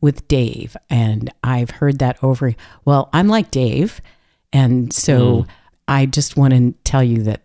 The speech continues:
Speaker 1: that makes the beginning, uh, um, episodes especially important to me.
Speaker 2: Oh, wow.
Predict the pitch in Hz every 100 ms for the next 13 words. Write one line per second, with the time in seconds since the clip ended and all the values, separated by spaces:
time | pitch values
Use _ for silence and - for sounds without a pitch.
0 | _ - 120 123 123 113 113 - - -
1 | 123 120 107 117 113 110 139 123 117 -
2 | - - 127 131 127 - - - 131 127
3 | 131 - - 117 - 123 120 113 107 _
4 | _ _ - 127 - 151 123 - 131 120
5 | 110 113 - 202 190 175 151